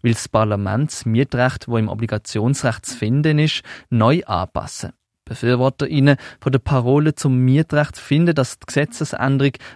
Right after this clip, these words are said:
Missbrüche bei der Untermiete verhindern tun. Vor allem durch die Verbreitung von Online-Plattformen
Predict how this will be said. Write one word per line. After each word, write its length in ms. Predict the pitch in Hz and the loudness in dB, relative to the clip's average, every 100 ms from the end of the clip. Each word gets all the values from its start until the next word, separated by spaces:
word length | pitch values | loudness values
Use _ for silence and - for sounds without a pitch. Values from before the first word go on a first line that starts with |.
| _ | _
Missbrüche 680 | 139 180 - 131 131 131 - | 2 2 0 -2 0 0 -2
bei 80 | 120 | -4
der 140 | 113 | -2
Untermiete 680 | 127 135 139 117 107 - 110 | -4 -4 -2 -2 -2 -6 -6
verhindern 600 | 151 123 107 98 98 95 | 0 2 2 -2 -4 -6
tun. 260 | 95 73 - _ | -8 -12 -14 _
Vor 160 | - 123 | 2 4
allem 300 | 147 160 143 | 4 2 0
durch 140 | 123 | -4
die 60 | - | -2
Verbreitung 580 | 113 110 107 143 - 156 - | -2 2 2 0 -2 -6 -2
von 160 | 120 | -4
Online-Plattformen 1040 | - 123 139 147 143 135 - - 131 135 | 0 0 2 2 0 -2 -2 -2 0 2